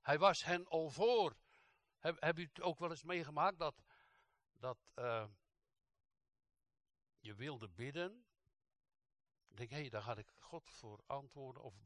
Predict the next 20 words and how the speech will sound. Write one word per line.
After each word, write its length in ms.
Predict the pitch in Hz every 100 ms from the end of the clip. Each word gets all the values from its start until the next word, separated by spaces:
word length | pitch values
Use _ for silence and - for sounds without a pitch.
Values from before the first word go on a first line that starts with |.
| 98
bidden." 380 | 110 131 147 139 _ _
Je 80 | -
gaat 140 | 117
hem 120 | 110 110
aanroepen 420 | 135 135 127 165 - _
voor 160 | - 123
een 140 | 120
of 140 | 107 -
ander 180 | 95 90
probleem. 520 | 95 95 120 160 165 _ _ _ _ _ _ _ _ _ _
En, 280 | 131 120 -
en 360 | 117 113 110 _ _ _ _ _ _ _ _ _ _ _ _ _
voor 500 | - - 208 220 180
ze 180 | 151 135
roepen, 640 | 123 202 170 233 240 262 _ _ _ _ _ _ _ _ _ _ _ _ _ _ _ -
had 220 | 185 202
hij 80 | 190
al 140 | 196
antwoord 380 | 202 202 156 127
gegeven. 560 | 110 98 98 87 95